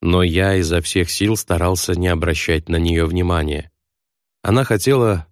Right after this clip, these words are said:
чтобы я думал лишь о службе. Именно это я должен был сделать. Прошла ещё минута. И ещё. Справа от меня распахнулась маленькая подвальная дверь,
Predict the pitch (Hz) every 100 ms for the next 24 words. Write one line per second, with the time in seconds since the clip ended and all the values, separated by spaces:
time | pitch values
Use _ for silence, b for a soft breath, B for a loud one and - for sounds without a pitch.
0 | _ - - 98 98 92 107 90 104 107
1 | 98 95 95 - - 92 - 92 104 85
2 | 78 80 _ _ _ _ _ _ _ 110
3 | 107 104 98 92 90 - 123 - 135 135
4 | 131 _ _ - 92 80 78 85 85 82
5 | 87 80 80 80 80 76 - - - _
6 | _ _ _ _ _ _ _ _ _ -
7 | 98 147 151 156 - 113 113 104 76 -
8 | 78 - _ _ _ _ _ _ 127 123
9 | 87 - 87 82 90 _ _ _ _ _
10 | _ _ _ _ _ - - 104 87 87
11 | - 92 98 92 - 92 - 95 90 -
12 | 92 90 87 82 90 85 87 82 87 90
13 | 101 104 98 80 78